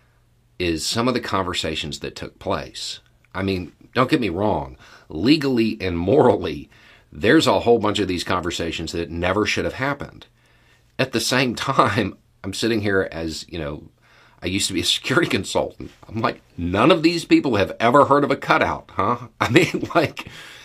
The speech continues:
there are people that talked about this who should have never spoken to each other directly, um,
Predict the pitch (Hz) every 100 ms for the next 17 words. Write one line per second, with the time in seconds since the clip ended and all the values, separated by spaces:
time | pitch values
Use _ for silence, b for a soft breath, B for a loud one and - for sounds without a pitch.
0 | B B B - 120 147 139 123 117 113
1 | 95 98 - - - 147 - 98 80 -
2 | - - - - _ _ _ _ _ _
3 | _ _ _ _ _ _ - 120 - 123
4 | 120 104 95 95 95 107 123 113 90 73
5 | - - - - 107 107 104 - 120 92
6 | 87 - 98 90 - 76 90 - - -
7 | - b b b b b - 80 78 76
8 | 76